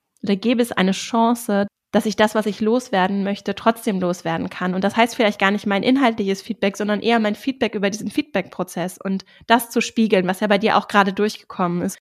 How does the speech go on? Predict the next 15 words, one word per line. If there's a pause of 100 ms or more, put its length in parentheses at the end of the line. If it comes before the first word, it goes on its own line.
(240)
Ich
habe
zum
Beispiel
beim
letzten
Mal
Folgendes
beobachtet
und
es
ist
nichts
passiert
oder